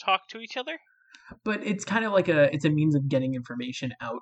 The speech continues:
Speaker 2: at
Speaker 1: Yeah,
Speaker 2: that point.
Speaker 1: it is. It is like, I am doing exposition, so
Speaker 2: Right.
Speaker 1: I'm not really talking in a way that a human would talk to another human.
Speaker 2: Mm-hmm.
Speaker 1: Um, it's close, but not quite. Yeah.
Speaker 2: In order to be, like, as accurate as you can to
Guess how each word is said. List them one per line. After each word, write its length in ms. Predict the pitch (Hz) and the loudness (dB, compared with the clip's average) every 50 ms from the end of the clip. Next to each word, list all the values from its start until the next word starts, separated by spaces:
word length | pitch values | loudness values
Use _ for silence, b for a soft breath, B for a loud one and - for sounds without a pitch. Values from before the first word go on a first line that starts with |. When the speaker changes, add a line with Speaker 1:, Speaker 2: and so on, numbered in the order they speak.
| _ - | _ -6
Speaker 2:
at 100 | 143 165 | -2 2
Speaker 1:
Yeah, 100 | 196 185 | 6 8
Speaker 2:
that 240 | 175 165 156 151 147 | 10 10 10 10 10
point. 120 | 151 151 | 10 10
Speaker 1:
it 100 | 147 131 127 | 8 6 4
is. 120 | 127 131 143 | 2 -2 -2
It 140 | - 180 175 | 0 2 2
is 160 | 180 175 170 | 2 2 4
like, 220 | 170 156 147 - - | 4 4 4 4 2
I 160 | - 175 185 | 2 4 6
am 160 | 190 185 180 170 | 6 6 4 2
doing 280 | 160 165 160 160 160 | 0 0 0 2 2
exposition, 640 | 151 156 - - - 147 131 120 135 131 - - 127 110 110 _ _ _ _ _ | 2 0 0 -2 -6 -12 -8 -6 -6 -6 -6 -6 -10 -12 -12 _ _ _ _ _
so 60 | 165 160 160 | -2 2 4
Speaker 2:
Right. 100 | 160 147 | 4 4
Speaker 1:
I'm 100 | 143 151 | 4 4
not 200 | 160 165 156 147 | 2 2 2 2
really 180 | 156 160 151 | 0 -2 -2
talking 460 | 135 - - 151 139 143 - 151 147 | -4 -2 0 0 0 0 0 -2 -2
in 80 | 147 147 | 0 0
a 60 | 143 | -2
way 140 | 143 143 147 | 0 -2 -2
that 140 | 139 139 135 | -2 -2 -4
a 40 | 135 | -4
human 300 | 135 143 139 143 143 139 | -6 -6 -8 -8 -10 -12
would 100 | 139 139 | -14 -10
talk 240 | - 156 143 143 - - | -8 -6 -6 -6 -8 -10
to 80 | 156 | -12
another 220 | 151 151 147 147 143 | -12 -12 -12 -12 -12
human. 340 | 147 147 147 147 147 147 151 _ _ _ - | -12 -12 -12 -12 -14 -16 -18 _ _ _ -4
Speaker 2:
Mm-hmm. 800 | 190 180 180 185 - - _ _ _ _ _ _ _ _ _ 123 | -2 0 0 0 -2 -6 _ _ _ _ _ _ _ _ _ -2
Speaker 1:
Um, 680 | 123 123 120 117 117 113 110 110 110 107 107 110 110 _ _ _ _ _ - | 0 2 2 2 2 0 -2 -6 -8 -12 -16 -20 -20 _ _ _ _ _ -20
it's 180 | 143 139 - | -20 -18 -18
close, 480 | - - - - 147 127 131 135 - - | -20 -20 -12 -8 -6 -4 -4 -6 -8 -10
but 120 | - 131 127 | -14 -12 -12
not 180 | 123 120 117 - | -10 -12 -12 -12
quite. 440 | - - 170 165 156 143 - - - _ _ _ _ _ _ _ _ _ _ _ _ | -6 -4 -2 -2 -2 -4 -10 -16 -20 _ _ _ _ _ _ _ _ _ _ _ _
Yeah. 400 | 117 123 127 120 117 117 120 127 - _ _ _ _ _ _ _ _ _ _ _ _ _ _ _ _ | -4 0 4 4 4 4 4 0 -2 _ _ _ _ _ _ _ _ _ _ _ _ _ _ _ _
Speaker 2:
In 80 | 185 170 | 2 4
order 140 | 160 156 | 4 4
to 60 | 151 151 | 6 4
be, 80 | 151 | 6
like, 320 | 147 143 139 139 - - - _ - | 6 6 4 4 0 -6 -8 _ -4
as 160 | 147 139 143 - | -4 -4 -2 -2
accurate 400 | 135 135 135 - 147 135 127 131 | -2 -2 -2 -2 -2 -2 -2 -2
as 120 | 127 123 | -2 -4
you 80 | 139 131 | -4 -4
can 400 | 127 - - 139 131 127 127 123 123 - - | -4 -4 -4 -2 -2 -2 -4 -6 -8 -4 0
to 400 | 147 139 127 123 123 123 123 | 0 2 2 2 0 -2 -4